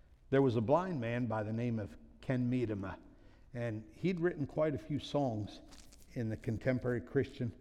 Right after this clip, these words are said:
movement, but he wrote a chorus, and at Ichthus, that, uh, that place where they'd have this open air kind of Christian rock music festival, and they'd have ten to fifteen thousand kids out in a field,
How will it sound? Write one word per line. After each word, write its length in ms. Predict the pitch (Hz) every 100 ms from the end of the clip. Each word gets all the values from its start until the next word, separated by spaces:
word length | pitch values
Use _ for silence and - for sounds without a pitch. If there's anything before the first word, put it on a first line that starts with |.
| - - -
movement, 400 | 127 143 120 127
but 100 | -
he 80 | 165
wrote 300 | 165 233 269
a 40 | 185
chorus, 720 | - 196 170 113 101 - - - - - - - - 139
and 180 | 135
at 120 | 127 165
Ichthus, 720 | 247 - - 135 123 - - - - -
that, 360 | - 135 135 -
uh, 240 | 123 104 95 - - - -
that 320 | 104 139 175 -
place 400 | 170 180 - 139
where 160 | 143
they'd 200 | 127 127
have 280 | 95 160 120
this 200 | 139 -
open 340 | 156 175 160 147
air 320 | 170 170 160 - - - - -
kind 220 | - 156
of 80 | 117
Christian 500 | - 180 - 147 117
rock 360 | 110 143 - 123
music 480 | 147 135 113 107 - - - -
festival, 580 | 147 - - 107 120 104
and 80 | 113
they'd 200 | 147 -
have 360 | 139 147 -
ten 240 | - 135 147
to 40 |
fifteen 540 | - 147 - - 143 127
thousand 480 | - 135 123 113 - - -
kids 320 | - 147 123 113
out 220 | 117 120
in 120 | 123
a 60 | 123
field, 340 | 120 101